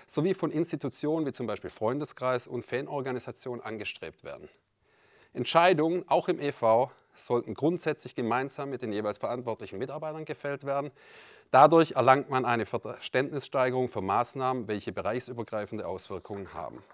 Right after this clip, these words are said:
Zum Geschäftsmodell. Die Veränderung im Umgang mit finanziellen Ressourcen ist erforderlich.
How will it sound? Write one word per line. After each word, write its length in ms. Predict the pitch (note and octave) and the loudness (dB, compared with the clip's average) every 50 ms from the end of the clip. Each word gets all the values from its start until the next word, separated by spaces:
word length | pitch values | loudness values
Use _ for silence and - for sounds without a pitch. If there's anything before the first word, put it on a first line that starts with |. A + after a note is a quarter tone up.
| _ _ - _ _ _ _ _ _ _ _ _ _ _ _ _ _ _ _ | _ _ -20 _ _ _ _ _ _ _ _ _ _ _ _ _ _ _ _
Zum 180 | - - F#3+ F#3 | -2 0 0 2
Geschäftsmodell. 720 | F#3+ E3+ - F3+ - - - - - G2 - E2 C#2+ C2+ - - - _ _ _ _ _ _ _ _ _ _ - | 2 0 0 0 0 0 -4 -8 -8 -6 -4 -4 -6 -6 -8 -14 -20 _ _ _ _ _ _ _ _ _ _ -12
Die 60 | A2+ | -4
Veränderung 640 | - D#3+ - D#3 F3 G#3 G#3+ G3 F#3+ G3 G3 G3 F#3 - - - | 0 2 2 4 4 4 4 6 6 6 4 4 0 -4 -10 -6
im 100 | C3 C3 | -6 -2
Umgang 320 | D#3 D#3+ F3 E3+ E3+ D#3+ | 0 0 0 0 0 2
mit 140 | D3+ C3+ - | 0 0 -2
finanziellen 480 | - D3 D3 C#3+ B2 - C#3+ C3+ C3+ C3+ | -2 -4 -4 -4 -4 -4 -4 -4 -4 -4
Ressourcen 480 | B2+ A#2+ - - D3+ D#3+ D3 - D3 | -6 -6 -6 -6 -8 -8 -6 -6 -8
ist 160 | C3 B2+ - | -8 -8 -12
erforderlich. 720 | - B2+ - - A2+ A#2+ B2 G#2 E2+ C#2+ - - - _ | -14 -16 -8 -6 -4 -4 -4 -4 -6 -10 -14 -16 -20 _